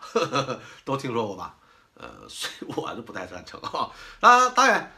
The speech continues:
有些朋友还举些例子啊，比如说讲过一个故事，就说什么呢？说有一个人啊，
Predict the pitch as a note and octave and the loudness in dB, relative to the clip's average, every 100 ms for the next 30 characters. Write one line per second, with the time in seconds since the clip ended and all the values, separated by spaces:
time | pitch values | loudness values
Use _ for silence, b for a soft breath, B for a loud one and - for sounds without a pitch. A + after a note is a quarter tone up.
0 | _ A2 A#2+ C3 A2+ A#2 B2+ - - G#2+ | _ -6 -4 -4 -2 0 -2 -4 -10 -6
1 | C3 F#3+ - - _ E2+ E2 C#2 F2+ F#2 | -4 -4 -6 -8 _ -18 -16 -16 -14 -12
2 | F#2+ - - F2 F2+ F#2+ A#2+ F#2+ - - | -10 -12 -14 -14 -14 -10 -10 -10 -14 -20
3 | - - E2 F2 D#2+ - D2+ F2+ D2 F#2+ | -18 -16 -16 -16 -16 -18 -20 -18 -20 -18
4 | F2+ G#2 G#2+ - | -12 0 0 0